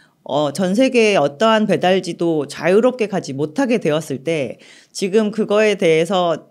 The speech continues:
다른 데에서 이제 지갑을 많이 열 만큼 화물이 굉장히 많이 넘쳐나고 있느냐를 보시는 게 나을 것 같은데 지금 현재 상황은 그렇기가 조금 어려운 상황인 것 같습니다. 그래서 이제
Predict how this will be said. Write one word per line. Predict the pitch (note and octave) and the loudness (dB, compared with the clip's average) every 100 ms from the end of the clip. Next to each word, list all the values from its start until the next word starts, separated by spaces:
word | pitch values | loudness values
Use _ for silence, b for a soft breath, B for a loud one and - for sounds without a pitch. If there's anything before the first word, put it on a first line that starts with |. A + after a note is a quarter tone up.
| - | -6
다른 | F3+ E3+ F3 E3 | -4 -2 -4 -4
데에서 | E3 D#3+ D#3+ E3+ | -2 0 -2 -2
이제 | C#3+ B2+ | -4 -4
지갑을 | B2+ - F3+ F#3 E3+ | -6 -4 0 0 0
많이 | C#3+ D#3 G3+ G#3 | -2 0 0 0
열 | C#3+ D#3 | 0 0
만큼 | G3+ G#3+ - D#3 D#3+ C3 A2+ B B | 0 -2 -2 -2 -2 -4 -10 B B
화물이 | - B3+ C4+ A#3 | -4 0 2 0
굉장히 | F#3+ E3+ G3+ G3+ F#3+ D#3+ C3 - _ | -2 -2 0 0 -2 -4 -8 -12 _
많이 | - D#3 F#3+ F3 - _ _ _ _ _ - | -4 -2 -2 -4 -10 _ _ _ _ _ -2
넘쳐나고 | F3+ G3+ C#4 D4+ C4 F#3 D#3 | 0 0 0 2 2 0 -2
있느냐를 | D3+ G3 G#3 D3+ B2+ A#2 | -2 -2 -2 -4 -4 -8
보시는 | - D#3 D3+ D3 | -6 -6 -6 -8
게 | C3+ | -6
나을 | B2 B2+ D#3+ | -6 -6 -6
것 | |
같은데 | C#3+ C3+ C#3+ C#3+ D3+ C3 B B B | -8 -8 -8 -4 -6 -6 B B B
지금 | - G#3 G#3+ A3+ | -6 -2 2 4
현재 | C4 C4 B3+ | 4 4 2
상황은 | B3 B3 A#3+ A3 G#3 G3+ G3 E3 - | 0 0 0 0 -2 -4 -4 -6 -6
그렇기가 | - E3+ E3+ D#3+ | -4 -4 -2 -6
조금 | D#3+ D#3+ E3 C#3 | -6 -8 -8 -8
어려운 | - C#3 E3+ F3+ C3+ | -6 -2 0 0 -2
상황인 | E3+ E3 D#3 C#3 | -6 -8 -8 -10
것 | C3+ | -10
같습니다. | C3 C3 B2+ | -12 -12 -14
그래서 | C#3+ C#3 C#3 B B B _ | -10 -8 -10 B B B _
이제 | D3+ D3+ C3+ C3+ | -6 -4 -4 -6